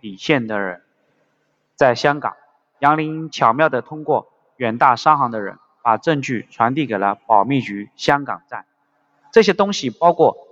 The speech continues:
杜长城、胡林颖签字的销货清单，以及偷拍的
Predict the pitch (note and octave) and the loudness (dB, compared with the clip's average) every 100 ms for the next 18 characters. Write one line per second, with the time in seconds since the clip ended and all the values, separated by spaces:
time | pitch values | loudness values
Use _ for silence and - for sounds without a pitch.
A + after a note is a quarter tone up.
0 | _ - E3+ B2 C3 C3 G#2 A#2+ _ _ | _ -6 -2 0 0 -2 -6 -6 _ _
1 | _ D3 F3+ D3+ D#3+ C#3+ G#2 _ - E3 | _ 4 4 4 -2 -6 -10 _ -4 -2
2 | F3 E3+ C3 - _ _ - F3 F3 F3 | -2 0 0 0 _ _ 2 4 4 2
3 | A2 - A#2 A#2+ A2+ A2 _ _ _ A2 | -2 -2 -10 -6 -6 -8 _ _ _ -18
4 | - A#2+ B2 E3 F#3+ F#3+ F3+ E3 D#3+ D3+ | -6 -6 -2 2 4 2 0 2 2 0